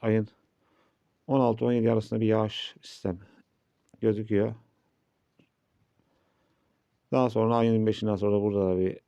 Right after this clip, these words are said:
yağış hareketliliği var. Hem sıcaklarda azalması bekleniyor. Muş diyagramına bakıyoruz. Muş'ta da ayın on yedi, on sekizinde bir yer yer etkili yağışlar var. Ayın yirmisinde de var. Yüzde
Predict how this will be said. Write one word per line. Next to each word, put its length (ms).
yağış 280
hareketliliği 540
var. 220
Hem 160
sıcaklarda 640
azalması 640
bekleniyor. 480
Muş 260
diyagramına 460
bakıyoruz. 240
Muş'ta 340
da 200
ayın 220
on 120
yedi, 160
on 100
sekizinde 440
bir 240
yer 80
yer 120
etkili 260
yağışlar 300
var. 140
Ayın 120
yirmisinde 420
de 60
var. 260
Yüzde 520